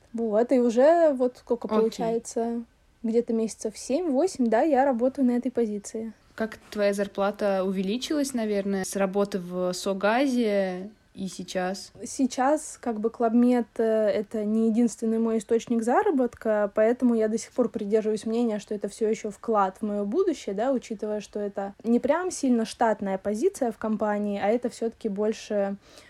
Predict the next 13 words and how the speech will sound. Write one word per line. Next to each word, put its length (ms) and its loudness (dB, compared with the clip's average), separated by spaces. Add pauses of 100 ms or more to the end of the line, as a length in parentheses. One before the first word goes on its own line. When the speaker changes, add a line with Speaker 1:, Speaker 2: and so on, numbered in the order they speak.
(100)
Speaker 1:
а, 180 -2
стажерская 920 4
Speaker 2:
Мгм. 160 -2
Speaker 1:
или 340 0
позиция 500 -2
ассистента, 760 -4
но 160 0
которая 400 -2
тоже, 220 -4
в 40 -10
принципе, 440 -4
неплохо 420 -2
оплачивается. 840 -2